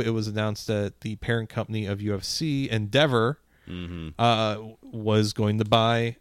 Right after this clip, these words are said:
Speaker 1: uh, the majority stake in W W E.
Speaker 2: That
Speaker 1: Which
Speaker 2: feels
Speaker 1: is
Speaker 2: like
Speaker 1: funny,
Speaker 2: that was coming, yeah.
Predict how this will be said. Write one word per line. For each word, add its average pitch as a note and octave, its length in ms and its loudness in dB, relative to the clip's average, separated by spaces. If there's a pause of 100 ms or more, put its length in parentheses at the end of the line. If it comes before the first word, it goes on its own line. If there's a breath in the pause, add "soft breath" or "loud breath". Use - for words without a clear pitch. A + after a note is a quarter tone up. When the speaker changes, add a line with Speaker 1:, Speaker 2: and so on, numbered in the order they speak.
Speaker 1:
uh, A2 380 -6
the A2 100 -10
majority A#2+ 420 0
stake B2+ 460 -6
in B2+ 560 -6 (120)
W B2+ 200 -10
W C3 300 -8
E. D#3+ 260 -6 (1000)
Speaker 2:
That G3 80 0
Speaker 1:
Which - 80 2
Speaker 2:
feels A#2 160 8
Speaker 1:
is - 20 6
Speaker 2:
like G2 100 6
Speaker 1:
funny, B3 200 6
Speaker 2:
that D3+ 80 4
was - 120 -2
coming, F2+ 420 -6
yeah. D#2 260 -4